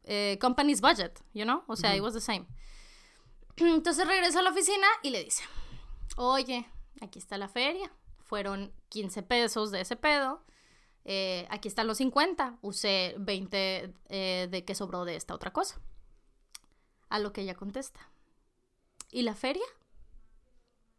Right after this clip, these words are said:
Speaker 1: Y Alex dice, "Es que no usé tu billete, o sea, son eso, es ese de cincuenta y ya". Le dice, "No, pero te di cien".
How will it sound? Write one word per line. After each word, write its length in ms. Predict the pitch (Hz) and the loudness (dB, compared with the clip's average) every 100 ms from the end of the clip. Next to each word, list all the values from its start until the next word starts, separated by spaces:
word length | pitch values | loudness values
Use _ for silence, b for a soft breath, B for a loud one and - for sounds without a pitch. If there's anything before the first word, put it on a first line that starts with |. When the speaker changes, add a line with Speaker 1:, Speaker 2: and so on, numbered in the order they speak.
| _ - B B B B | _ -20 B B B B
Speaker 1:
Y 80 | 226 | -4
Alex 240 | 208 208 202 | -2 -2 -4
dice, 360 | 233 226 185 - _ _ _ - - | -6 -6 -10 -12 _ _ _ -20 -12
"Es 300 | - 220 208 | -4 -2 0
que 120 | - | 2
no 220 | 233 233 226 | 2 4 4
usé 680 | 233 - 220 202 185 - - _ _ | 2 2 2 2 0 -6 -14 _ _
tu 100 | - | -8
billete, 400 | 180 185 240 - | -6 0 -2 -2
o 60 | 190 | -8
sea, 140 | 202 | -6
son 180 | 196 190 | -8 -8
eso, 160 | 190 202 | -10 -8
es 160 | 202 196 | -8 -8
ese 180 | 196 | -8
de 100 | 196 | -8
cincuenta 460 | 185 202 196 190 - | -8 -12 -12 -10 -8
y 60 | 196 | -4
ya". 200 | 247 - b b b b b b | -4 -4 b b b b b b
Le 60 | 220 | -8
dice, 220 | 214 202 | -6 -8
"No, 340 | 208 214 262 294 | -6 -4 -4 -2
pero 200 | 254 214 | -4 -2
te 140 | 202 | -4
di 100 | 175 | -4
cien". 400 | 180 214 220 302 | -4 0 0 0